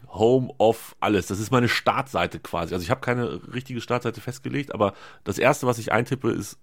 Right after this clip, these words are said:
tatsächlich auch immer noch E R G, also,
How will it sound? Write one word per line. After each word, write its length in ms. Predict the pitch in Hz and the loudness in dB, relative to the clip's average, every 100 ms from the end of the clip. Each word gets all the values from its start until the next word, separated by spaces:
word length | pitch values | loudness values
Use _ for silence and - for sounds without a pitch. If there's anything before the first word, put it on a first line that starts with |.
| - | -6
tatsächlich 340 | 98 123 123 | 0 2 2
auch 80 | 92 | 2
immer 180 | 113 104 | 2 2
noch 200 | 101 - _ _ _ _ _ _ | 2 -4 _ _ _ _ _ _
E 260 | 127 127 - | 4 4 4
R 240 | - 113 104 | 4 4 2
G, 460 | 101 101 113 143 | -2 2 6 6
also, 340 | - 98 98 | 4 2 2